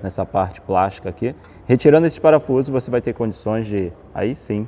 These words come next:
baixar a serpentina, porque a tubulação vai passar por aqui. Além desses parafusos dessa parte plástica aqui, você vai soltar a serpentina da base. Então você tem parafusos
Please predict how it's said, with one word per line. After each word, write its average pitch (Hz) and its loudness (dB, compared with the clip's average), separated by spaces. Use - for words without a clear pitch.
baixar - 2
a 147 4
serpentina, 120 -4
porque 101 -6
a 107 -2
tubulação 101 -2
vai 107 0
passar 101 -2
por 107 0
aqui. - -4
Além 131 6
desses 160 2
parafusos 117 2
dessa 101 -2
parte 98 -4
plástica 120 -2
aqui, 110 -8
você 117 -4
vai 143 2
soltar 139 2
a 110 2
serpentina 110 2
da 127 6
base. 101 4
Então 92 -6
você 92 -6
tem 90 -6
parafusos 98 -4